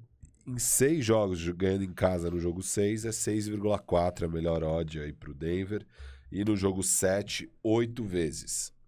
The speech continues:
O que é engraçado, né? Porque se vai pra um jogo sete, é automaticamente uma série disputada.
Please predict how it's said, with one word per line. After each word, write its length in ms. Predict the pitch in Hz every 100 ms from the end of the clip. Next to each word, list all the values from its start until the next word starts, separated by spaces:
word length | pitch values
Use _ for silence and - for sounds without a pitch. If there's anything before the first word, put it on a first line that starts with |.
| _ _
O 80 | -
que 120 | 117
é 40 | 196
engraçado, 560 | 294 359 - 107 87
né? 220 | 82 90 92 - - - -
Porque 320 | - 123 120 - _ _ - - - - _ _ _
se 180 | - 113
vai 280 | 98 123
pra 120 | 180 247
um 60 |
jogo 240 | 156 135 107
sete, 680 | - - 113 151 151 82 73
é 180 | 87 101
automaticamente 1040 | 104 127 165 165 156 - 113 110 120 -
uma 140 | 139
série 280 | 131 - 127
disputada. 800 | 127 - 143 - 110 85 65 65